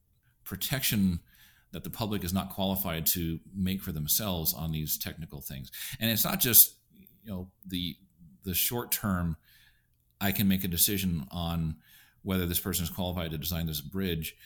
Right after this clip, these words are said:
These bridges are structures that last for a very, very long time, and infrastructure and the buildings that we live and work in. The people that use these facilities that are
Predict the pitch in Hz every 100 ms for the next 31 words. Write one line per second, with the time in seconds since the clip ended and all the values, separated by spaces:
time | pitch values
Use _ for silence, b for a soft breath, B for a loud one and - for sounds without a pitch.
0 | B - 117 110 127 117 95 - - 107
1 | 104 90 - 90 90 - 80 82 120 107
2 | 98 98 85 80 78 - 104 78 69 b
3 | b b _ 90 85 85 82 80 90 101
4 | 95 - 87 - - 65 76 76 87 101
5 | 98 87 76 80 85 82 78 85 95 87
6 | 76 73 B B B B _ _ 92 92
7 | - 143 120 101 92 87 - 101 95 110
8 | 127 113 101 98 95 - 73 123 127 98
9 | 87 87 82 78